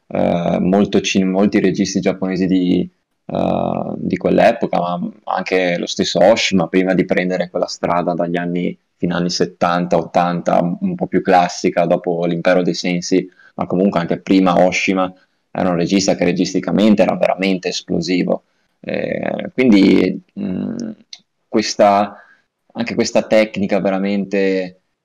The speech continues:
impazzita di, di tutti quei registi che, di quell'epoca straordinaria che, che sono gli anni sessanta e settanta in Giappone,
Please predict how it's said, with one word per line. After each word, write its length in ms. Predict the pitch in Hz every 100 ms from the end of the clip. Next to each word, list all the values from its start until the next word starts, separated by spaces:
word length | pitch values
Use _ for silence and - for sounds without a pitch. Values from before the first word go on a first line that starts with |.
| _ -
impazzita 1080 | 113 104 107 - - 127 131 - 120 110
di, 200 | 98 95
di 120 | 95 90
tutti 280 | - -
quei 140 | 107 104
registi 720 | 101 90 104 101 - 101 95
che, 300 | 92 95 98 98
di 280 | 101 101
quell'epoca 580 | 104 98 101 95 98 98
straordinaria 760 | 95 98 92 95 92 92 92 92
che, 240 | 92 92
che 80 | 90
sono 160 | 90 92
gli 40 |
anni 160 | 92 92
sessanta 380 | 87 - 92
e 40 | 90
settanta 400 | 95 95 90 95
in 60 |
Giappone, 640 | 90 90 - 113 117 113 117